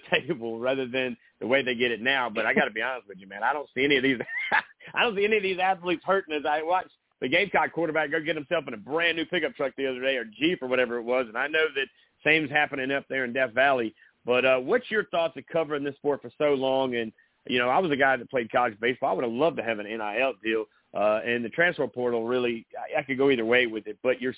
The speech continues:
seeing starting guys, like I mentioned in the last caller, the last, uh, guest with me, South Carolina had a starting running back, literally a starting running back that left to go to Southern Cal, not guaranteed the starting position, all because of money. Another young man went to Oregon,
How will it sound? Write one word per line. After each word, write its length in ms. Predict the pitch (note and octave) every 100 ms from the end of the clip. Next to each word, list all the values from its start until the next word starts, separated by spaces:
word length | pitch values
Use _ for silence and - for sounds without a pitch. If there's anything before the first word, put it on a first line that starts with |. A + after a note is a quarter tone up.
| -
seeing 400 | F3+ G#3+ F3+ C3+ - -
starting 440 | C#3 E3+ E3 D3
guys, 340 | B2 C#3+ G2 F2+
like 160 | A2 B2
I 60 |
mentioned 360 | C3 D3+ C#3+ C#3
in 80 | C3+
the 80 |
last 340 | B2+ C3 C3 -
caller, 240 | A#2+ A2+ A2+
the 140 | A2+ A#2
last, 300 | C3 C3+ - _ _ -
uh, 140 | A2+ A2+
guest 380 | A2 B2+ A2+
with 160 | B2 B2
me, 220 | A#2+ A2+ _ _ -
South 180 | D#3+ G3+
Carolina 320 | G#3+ F#3+ F#3
had 100 | F3
a 60 | D3+
starting 260 | F#3+ D#3
running 220 | D#3+ D#3+ A2
back, 240 | G2 E2+
literally 480 | A2 E3 G#3 C#3 A2+
a 60 | -
starting 300 | D#3 E3 D#3+
running 220 | E3 D3
back 240 | A2 G#2+ G#2 A#2
that 160 | -
left 380 | A2 C3+ F#3 -
to 60 | C#3
go 120 | C#3
to 80 | -
Southern 260 | D#3+ D3 B2
Cal, 260 | D#3 C3+
not 300 | A#2 D#3+ G#3 C3
guaranteed 540 | E3+ D#3 - F#3+ E3+
the 80 | A2+
starting 280 | - C#3+ B2+
position, 540 | A2 C#3 F#3 - G#2+ - _ _ _ _ -
all 140 | E3+
because 280 | D3+ E3 C3
of 60 | B2+
money. 320 | F#3 D#3 B2
Another 280 | B2+ G3+ E3
young 240 | C#3 B2+
man 180 | B2+ B2
went 160 | C3+ -
to 60 | A#2
Oregon, 560 | D3+ F3+ A2 A2 A#2